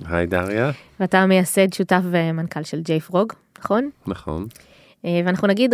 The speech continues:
Speaker 2: רק במשפט שאתם חברה שמפתחת מוצרי DevOps וסקיוריטי ל-, אה, לעדכוני תוכנה מהירים ומאובטחים. נכון? אמרתי את זה נכון עד עכשיו?
Speaker 1: אמרת את זה מצוין.
Speaker 2: <laughs> ויש לכם, אה, אלף חמש מאות עובדים,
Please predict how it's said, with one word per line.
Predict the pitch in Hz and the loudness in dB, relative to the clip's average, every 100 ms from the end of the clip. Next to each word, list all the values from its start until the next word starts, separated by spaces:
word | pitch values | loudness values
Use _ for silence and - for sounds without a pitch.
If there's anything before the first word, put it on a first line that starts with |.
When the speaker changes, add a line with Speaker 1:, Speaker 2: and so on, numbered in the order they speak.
| - | 2
Speaker 2:
רק | 226 247 | 2 4
במשפט | 226 - - 294 - | 2 2 2 2 4
שאתם | 208 190 185 | 2 2 0
חברה | - 190 196 214 | 0 0 4 4
שמפתחת | 214 233 214 196 - 208 - 196 240 247 196 - - | 4 4 4 4 2 2 4 4 4 4 0 -2 -2
מוצרי | 202 - 190 190 190 180 | 0 2 4 6 6 6
DevOps | 185 190 277 - - | 6 6 4 2 -4
וסקיוריטי | 190 185 - 202 214 233 240 214 | -2 0 2 4 4 4 4 6
ל-, | 175 165 170 - - - - - - | 4 4 0 -8 -20 -20 -20 -6 2
אה, | 180 180 | 4 6
לעדכוני | 180 170 196 208 | 4 4 4 4
תוכנה | 208 196 202 196 190 | 4 2 4 6 6
מהירים | 185 175 180 | 6 4 4
ומאובטחים. | 180 170 156 156 - 220 247 214 | 4 2 0 -4 2 4 4 2
נכון? | - 202 | 2 2
אמרתי | 185 180 190 | 2 2 0
את | 185 | 0
זה | 170 | 0
נכון | 175 208 208 | 0 2 4
עד | 208 | 2
עכשיו? | - 240 | 0 2
Speaker 1:
אמרת | - - 107 | 2 2 0
את | |
זה | 98 | 0
מצוין. | 95 - 101 294 330 247 269 370 415 | 0 4 6 8 8 6 4 4 4
Speaker 2:
<laughs> | 392 381 339 - 208 | 2 -4 -8 0 4
ויש | 214 233 | 4 4
לכם, | 247 214 190 190 185 _ _ 180 | 4 4 6 4 2 _ _ 0
אה, | 180 | 2
אלף | 202 | 4
חמש | 196 190 | 2 4
מאות | 208 180 | 4 2
עובדים, | 170 180 240 277 | 2 4 4 4